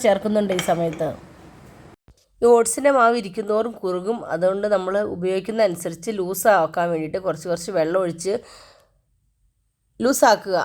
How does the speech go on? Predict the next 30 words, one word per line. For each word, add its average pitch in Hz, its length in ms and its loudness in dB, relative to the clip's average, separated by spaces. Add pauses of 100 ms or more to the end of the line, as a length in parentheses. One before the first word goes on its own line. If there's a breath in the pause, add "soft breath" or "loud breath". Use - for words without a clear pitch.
(120)
ആവശ്യമെങ്കിൽ 214 520 -4
മാത്രമാണ് 214 480 2
വെള്ളം 196 160 0
ഒഴിച്ച് 202 220 -8
ലൂസാക്കാമുള്ളൂ. 185 680 0 (1040)
അതിനുശേഷം 214 560 -6
നമുക്ക് 180 320 -6
സാദാ 196 240 0 (120)
ദോശ 180 280 -4
പരത്തുന്ന 165 480 -6
പോലെ 160 180 -6 (380 loud breath)
ചൂടായ 185 300 0 (100)
പാനിലേക്ക് 165 420 -4
ഒഴിച്ച് 160 260 -10
നമുക്ക് 175 280 -8
പരത്തിയെടുക്കാം. 160 680 -4 (400 loud breath)
പക്ഷേ 233 280 -8
ഇതിൻ്റെ 247 260 -6
ഒരു 247 140 -8
പ്രത്യേകത 226 420 -4
എന്താണെന്ന് 185 460 -2
വെച്ച് 160 220 -10
കഴിഞ്ഞ് 165 280 -4
കഴിഞ്ഞാൽ, 156 320 -6 (800)
നമ്മൾ 220 260 4 (160)
ഉഴുന്നുകൊണ്ടാണ് 247 580 4
ഉണ്ടാക്കുന്ന 214 400 -2 (100)
ദോശ 190 260 -2 (180)
ഇങ്ങനെ 208 240 -4
പരത്തിയെടുക്കുന്ന 196 640 -2